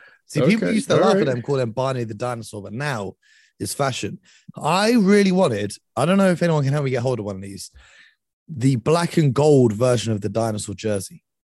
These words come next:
Speaker 1: I couldn't actually find one of them, and even in, some of my people in Toronto couldn't even find them for me 'cause they sold out straight away. But the, the black and gold version of that was fire. Um, the,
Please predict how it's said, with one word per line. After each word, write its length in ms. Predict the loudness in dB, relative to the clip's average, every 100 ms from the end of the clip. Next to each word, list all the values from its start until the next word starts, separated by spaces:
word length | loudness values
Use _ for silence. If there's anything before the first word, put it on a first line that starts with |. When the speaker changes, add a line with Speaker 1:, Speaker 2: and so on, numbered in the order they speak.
| _
Speaker 1:
I 120 | -4
couldn't 220 | 0 0 2
actually 280 | -2 -4
find 320 | -4 -2 0 0
one 140 | 0
of 60 | -2
them, 300 | -4 -6 -8
and 160 | -6 -4
even 300 | 0 2 2
in, 240 | 2 0 -4 _ _
some 220 | -4 -2
of 60 | 0
my 100 | -2
people 300 | -4 -4 -6
in 60 |
Toronto 380 | -6 -6 -6 -6
couldn't 240 | -8 -10 -8
even 200 | -8 -4
find 260 | -2 -2
them 80 | -4
for 100 | -6
me 100 | -8
'cause 100 | -6
they 80 | -4
sold 260 | -2 0
out 100 | 0
straight 200 | -4 -4
away. 280 | -2 -2 -6 _ _ _ _ _
But 160 | -8
the, 340 | -2 -2 -2 -6 -8
the 160 | -6
black 280 | -2 -2 0
and 140 | -2 2
gold 240 | 2 2
version 320 | 0 -2 -4
of 200 | -6 -6
that 220 | -8 -10 -14 _ _ _
was 180 | -6 -4
fire. 480 | -2 -2 -2 -4 -6 _ _ _ _ _ _
Um, 360 | -2 0 -2 -2
the, 220 | -2